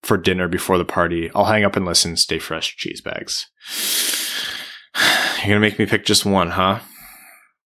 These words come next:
It's been a long time since I've had a Coney Island dog.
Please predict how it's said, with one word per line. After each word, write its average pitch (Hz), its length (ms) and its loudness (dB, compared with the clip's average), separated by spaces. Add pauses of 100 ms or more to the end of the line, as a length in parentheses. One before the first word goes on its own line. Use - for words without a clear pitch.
(760)
It's 101 200 0
been 110 100 4
a 98 60 4
long 92 680 4
time 85 320 2
since 82 220 0
I've 85 40 -4
had 80 140 2
a - 20 0
Coney 85 320 0
Island 78 300 2
dog. 73 320 2